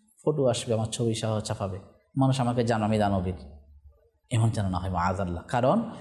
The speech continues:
এই দান শুধুমাত্র মানুষকে দেখানোর জন্য নয়, আল্লাহ এবং তাঁর রাসূলের সন্তুষ্টির জন্য, আল্লাহ পাক এবং যে নিয়ামত দান করেছেন সে নিয়ামতের কৃতজ্ঞতা জ্ঞাপন করার জন্য এবং গরিবের হক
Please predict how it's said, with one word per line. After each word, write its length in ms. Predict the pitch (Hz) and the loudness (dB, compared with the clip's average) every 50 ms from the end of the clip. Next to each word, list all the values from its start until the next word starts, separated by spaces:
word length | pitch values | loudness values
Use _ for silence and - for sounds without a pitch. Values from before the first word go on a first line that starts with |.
| - - - | -16 -6 0
এই 320 | - 185 226 247 196 143 | 2 2 4 4 2 2
দান 360 | 131 127 127 143 190 233 220 202 | 2 2 2 2 2 2 0 0
শুধুমাত্র 480 | - - 202 170 165 175 180 180 - - | 0 2 2 4 4 2 2 0 0 2
মানুষকে 380 | 143 131 135 160 156 - 180 | 2 4 4 4 2 2 2
দেখানোর 340 | 160 135 123 135 165 185 190 | 2 2 2 2 4 4 4
জন্য 240 | 156 175 165 143 127 | 4 4 4 4 4
নয়, 180 | 117 110 98 95 - - - - - - | 2 2 0 -4 -6 -12 -18 -20 -12 -4
আল্লাহ 260 | - 117 113 113 120 | 0 2 4 4 4
এবং 120 | 127 147 143 143 - | 4 2 0 0 -2
তাঁর 120 | 110 120 | -2 -4
রাসূলের 260 | 120 113 - 147 147 | -2 -2 0 0 0
সন্তুষ্টির 540 | 139 - - 127 110 - 143 135 - 180 156 | 2 2 0 -2 -2 -2 -2 0 2 2 4
জন্য, 400 | 139 123 113 101 95 90 - - - - - - | 4 4 4 4 2 0 -4 -8 -14 -16 -10 -4
আল্লাহ 320 | - 120 117 120 143 151 147 - | 0 2 4 4 4 4 4 4
পাক 140 | 165 160 156 | 2 4 4
এবং 160 | 151 143 151 156 156 | 4 4 4 2 2
যে 120 | 143 151 151 | 4 4 6
নিয়ামত 400 | 143 135 123 110 120 143 160 151 | 6 6 4 4 4 4 4 4
দান 200 | 135 135 123 120 | 4 2 2 2
করেছেন 380 | 120 - 131 147 - 185 180 | 2 2 0 2 4 4 2
সে 220 | 170 - - 170 165 | 2 4 4 4 4
নিয়ামতের 460 | 147 139 120 - 131 135 135 185 175 | 4 4 4 4 2 2 2 2 2
কৃতজ্ঞতা 400 | 180 147 131 139 143 131 127 131 | 2 2 2 2 2 4 4 4
জ্ঞাপন 280 | 123 127 123 - 131 | 2 2 2 2 2
করার 240 | 131 139 151 165 156 | 2 4 4 4 4
জন্য 300 | 139 139 123 117 104 101 - - - - - - - | 4 4 6 4 4 2 0 -6 -10 -16 -10 -2 2
এবং 380 | 127 131 139 135 120 - - - - - - 147 135 | 2 4 4 4 4 2 0 -6 -8 -2 2 4 4
গরিবের 420 | 123 143 156 185 190 180 175 156 127 | 6 6 6 6 6 4 4 4 2
হক 500 | - - 135 147 180 202 - - - | 0 2 2 2 2 2 0 -6 -8